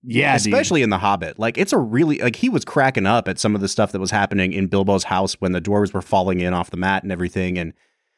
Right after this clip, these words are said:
Speaker 2: so, yeah, I'm sure that I'll go back and read them again, but I just, you know, I'm not setting aside time to do that right now.
Speaker 1: Yeah, no, honestly, that's a good idea, dude. Experience it with your kids.
Speaker 2: Yeah. And then they, and then they could be like, "Man, you really should have stopped at book five, Dad."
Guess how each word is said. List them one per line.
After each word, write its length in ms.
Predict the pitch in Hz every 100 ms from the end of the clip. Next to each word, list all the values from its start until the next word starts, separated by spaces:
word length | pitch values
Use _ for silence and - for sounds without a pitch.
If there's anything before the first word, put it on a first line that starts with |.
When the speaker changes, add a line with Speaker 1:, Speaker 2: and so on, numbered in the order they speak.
| _
Speaker 2:
so, 140 | - 254
yeah, 240 | 285 117
I'm 160 | - 196
sure 220 | 208 240
that 100 | 214
I'll 80 | 185
go 140 | 165 143
back 240 | 127 117
and 100 | 113
read 160 | 98 95
them 140 | 92
again, 360 | 87 87 85 85 -
but 180 | 107 -
I 120 | 107
just, 240 | 104 - _ -
you 80 | 92
know, 180 | 76 -
I'm 140 | 117 127
not 180 | 123
setting 300 | - 131 113
aside 340 | 104 - 95 87
time 260 | 101 90 87
to 60 |
do 120 | 87 87
that 240 | 82 82 _ _ _
right 240 | 98 85 165
now. 200 | 160 - 494
Speaker 1:
Yeah, 140 | 180
no, 340 | 165 262 139 - -
honestly, 380 | 208 302 220
that's 180 | 196 214
a 40 | 254
good 120 | 226
idea, 240 | 226 214
dude. 220 | 123 113
Experience 460 | 117 135 190 190 175
it 60 | 170
with 140 | 165
your 80 | -
kids. 400 | 185 139 135 -
Speaker 2:
Yeah. 300 | - 294 85 - _ _ _
And 120 | 127
then 100 | 151
they, 140 | 165 165
and 60 | 160
then 200 | 123 135
they 80 | 151
could 100 | 196
be 80 | 123
like, 360 | 110 107 101 - _ _ -
"Man, 200 | 156 127
you 100 | 147
really 160 | 175
should 160 | 135 127
have 40 |
stopped 260 | - 127 123
at 100 | 101
book 160 | 117 -
five, 360 | 120 117 90
Dad." 220 | 101 92